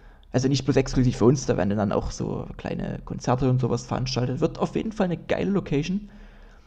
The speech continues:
Wird sich dann komplett neu, äh, schimpfen. Die Show heißt dann Comedy im Rausch. Ähm, die Location heißt auch Rausch.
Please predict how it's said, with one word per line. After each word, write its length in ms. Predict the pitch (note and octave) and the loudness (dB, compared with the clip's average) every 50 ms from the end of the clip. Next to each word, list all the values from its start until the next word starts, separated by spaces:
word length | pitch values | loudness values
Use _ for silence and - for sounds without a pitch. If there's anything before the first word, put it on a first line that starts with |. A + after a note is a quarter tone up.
| - - - - - - - | -20 -20 -20 -20 -20 0 4
Wird 160 | A3 A3+ G3+ | 4 4 4
sich 180 | - A3+ G3+ - | 2 0 0 2
dann 200 | G3 F#3+ F#3 F#3 | 2 2 2 2
komplett 440 | G3+ G3 F#3 - F#3 F3 - - A#2+ | 2 0 2 2 0 0 0 -2 -4
neu, 540 | C3 C#3 C#3+ D3+ D#3+ - A#3+ B3+ C4 C4 B3+ - - - - - - - - - - - - - - | -2 2 2 4 4 4 2 2 0 -2 -6 -8 -14 -20 -20 -20 -20 -20 -20 -20 -20 -20 -20 -20 -10
äh, 300 | - - E3 - - F#3 | -4 0 0 2 2 0
schimpfen. 580 | - - - G3+ G#3+ G#3+ - A3+ A3+ A#3+ B3 A#3 - - - - - - | 2 4 6 6 6 4 2 -2 -2 -2 -2 -4 -8 -14 -20 -20 -12 -8
Die 80 | - D3 | -4 0
Show 320 | - - D#3 E3 E3+ E3+ | 4 6 6 8 6 6
heißt 260 | E3+ D#3+ D#3+ - - | 4 0 -2 -2 0
dann 540 | D3+ C#3+ C#3+ C#3+ C#3+ C#3+ D3 D3+ D3+ D3+ D3+ | 0 0 0 -2 -4 -4 -4 -4 -4 -4 0
Comedy 420 | - F3+ F#3 F#3+ F#3+ F3 F3 - | 2 2 4 4 2 2 2 0
im 180 | - D#3 D3 C3+ | 0 0 0 -2
Rausch. 720 | B2 C3 A2+ B2 - - F4 E4 - - - - - - - - - - - - - - - - - | -2 0 4 6 6 8 6 6 4 0 -4 -6 -6 -8 -10 -12 -14 -16 -18 -20 -20 -20 -20 -6 -2
Ähm, 640 | - F3 F3 F3 F3 F3 F3 F3 F3 F3 F3+ F#3 F#3 - - - - - - - - - - - - - - - - - | 0 2 2 2 2 2 0 0 0 0 -2 -2 -4 -6 -10 -18 -20 -20 -20 -20 -20 -20 -20 -20 -20 -20 -20 -10 -2 4
die 40 | B2 | 4
Location 420 | C#3 C3+ - E3+ G#3 G#3 G3+ G#3 | 6 6 6 6 6 6 6 4
heißt 300 | G3+ F#3 F#3 G3 - - | 4 4 2 0 0 0
auch 260 | - - A#3 - - | 0 0 0 0 -4
Rausch. 640 | - - C3+ C#3 E3 G3+ G#3+ A3+ - - - - | -4 2 6 6 8 8 6 4 0 -6 -12 -14